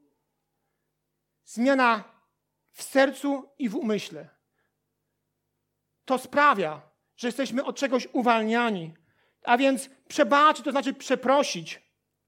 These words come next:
uwolnić drugiego człowieka od winy i gdy to przebaczenie ma miejsce,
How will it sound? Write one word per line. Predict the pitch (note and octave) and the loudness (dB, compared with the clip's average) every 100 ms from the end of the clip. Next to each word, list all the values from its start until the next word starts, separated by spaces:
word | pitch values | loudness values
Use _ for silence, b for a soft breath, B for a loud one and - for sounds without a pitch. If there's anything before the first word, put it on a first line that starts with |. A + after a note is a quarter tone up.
| _ _ - | _ _ -2
uwolnić | C#4 C#4 C#4+ C#4+ C#4+ G#3 | 2 4 4 4 0 -4
drugiego | A#3+ A#3 C4 C4 | -4 0 2 0
człowieka | C4 C4 C4+ B3+ | 0 -2 0 0
od | G3 | 0
winy | C4+ B3+ G#3 G#3+ G#3+ b b | -2 0 0 -2 -6 b b
i | A#3+ | -6
gdy | G#3 | -2
to | C4 | 0
przebaczenie | B3+ - B3 B3+ C4+ D4 C4+ | 0 0 0 0 0 2 2
ma | B3+ A#3+ | 0 0
miejsce, | B3+ C4+ G#3+ - A#3 A3+ B3 | 0 0 -2 -4 2 2 2